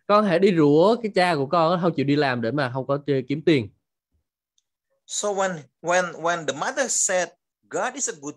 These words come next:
Speaker 2: God," and then I said, "Is that true?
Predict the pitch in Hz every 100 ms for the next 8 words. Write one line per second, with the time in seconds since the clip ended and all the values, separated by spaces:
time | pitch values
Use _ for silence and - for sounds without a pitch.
0 | - 160 247 196 110 _ _ _ _ _
1 | _ _ _ _ _ _ _ _ _ -
2 | 202 220 214 202 220 196 _ _ _ _
3 | - 170 165 160 - 127 185